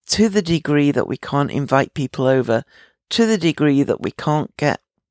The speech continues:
the heating fixed. The thing we're afraid of, that risk or that unforeseen circumstance, might well be less bad than the reality that we're forcing ourselves to live in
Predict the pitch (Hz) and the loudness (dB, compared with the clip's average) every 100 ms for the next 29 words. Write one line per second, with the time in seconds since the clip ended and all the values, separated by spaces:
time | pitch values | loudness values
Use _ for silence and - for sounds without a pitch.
0 | _ _ _ _ _ _ - 156 156 165 | _ _ _ _ _ _ -6 0 0 0
1 | 151 156 - 117 120 - 85 65 _ - | -2 -4 -4 -4 -4 -6 -6 -6 _ -10
2 | - - - _ _ - 185 - 240 254 | -10 -10 -18 _ _ -10 -8 -2 0 2
3 | 269 240 226 190 - 180 208 214 196 104 | 2 2 2 2 -2 2 2 2 -2 -2
4 | 127 170 - 190 - 147 160 160 175 - | -2 -4 -4 -4 -2 -4 0 0 0 -4
5 | - - 156 160 - 160 160 - - 156 | -4 -4 0 -2 0 -2 -2 -6 -4 -4
6 | 147 - 147 - 139 - 98 127 - - | -2 0 0 -2 -8 -6 -4 -4 -6 -8
7 | - - _ _ _ 185 202 226 226 - | -6 -6 _ _ _ -8 -4 -2 -2 -4
8 | 190 214 220 226 208 165 165 _ _ _ | 0 2 4 4 2 0 -8 _ _ _
9 | - 185 175 170 185 190 - - - 131 | 0 2 2 2 0 0 -4 -6 -6 -4
10 | 117 113 - - _ _ _ _ _ - | -4 -4 -10 -16 _ _ _ _ _ -6
11 | 165 160 160 156 165 151 175 233 233 - | -2 0 -2 -2 -4 0 2 2 0 0
12 | 151 - 147 - - 185 208 - 180 156 | -2 0 -4 -6 -2 0 0 -2 -2 -2
13 | - 143 135 - - 139 151 151 110 107 | 0 0 0 -4 -4 -2 -2 -2 -4 -6